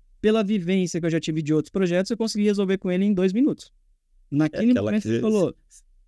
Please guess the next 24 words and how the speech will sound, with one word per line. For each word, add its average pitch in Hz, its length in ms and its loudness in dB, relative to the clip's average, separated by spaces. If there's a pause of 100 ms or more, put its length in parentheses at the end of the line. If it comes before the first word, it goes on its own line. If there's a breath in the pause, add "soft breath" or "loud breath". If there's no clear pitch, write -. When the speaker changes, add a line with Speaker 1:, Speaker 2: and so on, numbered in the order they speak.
Speaker 2:
você - 180 0
vira 117 220 2
o - 20 4
herói, 104 300 2
né? 98 100 -6
Fala, 101 220 -10
"Faz 196 200 -2
tal 196 140 -4
coisa, 180 240 0
tal - 100 -8
coisa." 143 200 -2
Speaker 1:
Exatamente. 175 540 0
Speaker 2:
Pum. 104 40 -10
Speaker 1:
Falei, 156 160 0
"Cara, 170 320 -4
faz 175 500 -2
isso." 151 420 -2
O 92 40 -12 (320)
que 220 80 0
que 214 80 2
aconteceu? 190 540 0
Ele 139 100 -2
falou, 143 340 -4
"Resolveu." 170 920 0